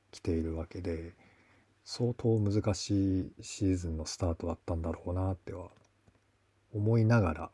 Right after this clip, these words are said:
今回のその、アルビレックス対川崎フロンターレっていうのを見始めました。で、あ、ジェイワンなんだなっていうことをこう痛感したのが、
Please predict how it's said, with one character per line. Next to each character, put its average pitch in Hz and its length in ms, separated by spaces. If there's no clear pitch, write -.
今 82 220
回 80 260
の 80 220
そ - 160
の、 80 320
ア 90 100
ル 85 80
ビ 82 80
レ 80 60
ッ 78 120
ク - 80
ス - 200
対 87 240
川 87 160
崎 90 200
フ 98 80
ロ 82 80
ン 85 60
タ 90 100
ー 80 60
レ 80 80
っ 78 40
て - 140
い - 20
う 95 40
の 107 80
を 98 220
見 92 80
始 82 180
め 80 220
ま 78 100
し - 100
た。 - 160
で、 80 500
あ、 82 220
ジ 87 120
ェ 85 100
イ 85 40
ワ 98 140
ン 98 80
な 87 80
ん 85 80
だ 80 100
な 90 220
っ 90 40
て - 160
い - 20
う 80 40
こ 87 120
と - 120
を 80 120
こ 78 420
う - 40
痛 85 240
感 82 200
し - 80
た 85 120
の 80 120
が、 87 340